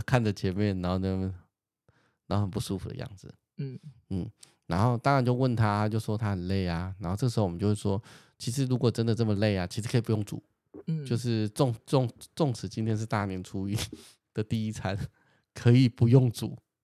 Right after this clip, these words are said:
Speaker 2: 对，就是可以放
Speaker 1: 台北的街头里，什么都可以买到。
Speaker 2: 对，Uber 要叫也还是有。
Speaker 1: 对，但是他其实就会一直很坚持要煮。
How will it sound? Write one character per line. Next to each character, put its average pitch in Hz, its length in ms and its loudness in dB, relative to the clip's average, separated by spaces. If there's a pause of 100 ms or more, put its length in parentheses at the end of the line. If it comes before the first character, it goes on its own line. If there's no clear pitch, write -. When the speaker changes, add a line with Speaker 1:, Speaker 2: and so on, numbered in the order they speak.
(180)
Speaker 2:
对， 139 540 0
就 135 140 -2
是 143 460 -4
可 143 120 -2
以 151 60 2
放 123 140 4
Speaker 1:
台 - 80 8
北 123 260 2
的 110 140 2 (100)
街 127 200 4
头 98 280 0
里， 92 240 -4 (540)
什 - 180 4
么 104 60 2
都 117 100 4
可 117 140 2
以 104 60 4
买 123 160 4
到。 107 240 2 (380)
Speaker 2:
对， 139 340 0 (260)
Uber 160 420 2
要 151 140 0
叫 143 260 4
也 107 160 4
还 123 200 6
是 135 200 8
有。 123 240 4 (300)
Speaker 1:
对， 104 260 4 (120)
但 160 140 6
是 185 60 6
他 196 80 6
其 123 160 2
实 107 80 6
就 117 160 6
会 117 240 6 (840)
一 - 80 6
直 - 140 4
很 92 160 2
坚 101 160 2
持 - 140 -2
要 90 120 2
煮。 - 120 -8